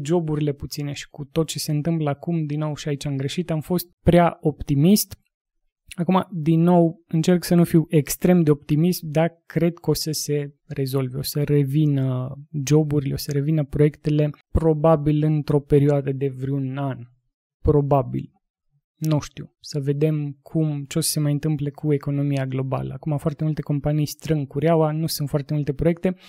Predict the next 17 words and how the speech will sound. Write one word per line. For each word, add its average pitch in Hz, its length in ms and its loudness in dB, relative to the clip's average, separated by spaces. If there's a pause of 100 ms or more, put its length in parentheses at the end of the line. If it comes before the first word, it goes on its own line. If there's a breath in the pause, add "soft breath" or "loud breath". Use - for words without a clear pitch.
(520 loud breath)
Ca 175 160 2
idee 165 540 6
e 185 40 6
necesară 165 800 4
în 143 140 0
continuare, 143 840 0
mă, 135 360 -2
informatizarea 147 1120 4
într-o 139 280 2
grămadă 147 480 4
de 135 120 -4
domenii, 131 380 -2
o 127 60 -8
grămadă 147 320 0
de 135 120 0
chestii, 160 460 0
dar 156 360 0